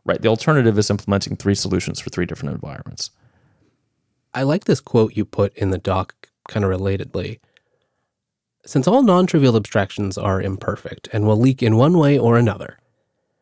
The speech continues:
Speaker 2: this means any serious programmer should always have at least a minimal knowledge of the abstractions they use. This usually means knowing a bit about how your C P U works, how your network protocols work, how your kernel works, and so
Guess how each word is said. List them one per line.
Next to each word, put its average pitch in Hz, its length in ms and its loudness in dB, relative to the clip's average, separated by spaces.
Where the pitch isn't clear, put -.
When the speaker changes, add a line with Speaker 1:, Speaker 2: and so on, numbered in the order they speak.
Speaker 2:
this - 120 -12
means 127 280 4
any 143 260 4
serious 127 640 2
programmer - 720 -8
should - 240 -8
always 147 320 2
have 107 240 0
at 117 220 -4
least 139 340 -2
a 123 140 2
minimal 185 520 4
knowledge 104 540 -2
of 113 120 -4
the 120 140 0
abstractions - 800 -8
they 107 100 -4
use. - 520 -6
This - 140 -6
usually 117 240 4
means 101 240 2
knowing 101 240 2
a 95 40 -2
bit 104 240 -2
about 101 200 0
how 110 80 2
your 98 160 2
C - 160 -10
P 110 100 -12
U 127 160 2
works, 165 380 0
how 110 80 2
your 104 160 4
network 170 400 2
protocols 143 440 2
work, 123 300 2
how 101 100 -4
your 95 120 -2
kernel 143 360 0
works, 123 420 -4
and 123 200 0
so - 160 -16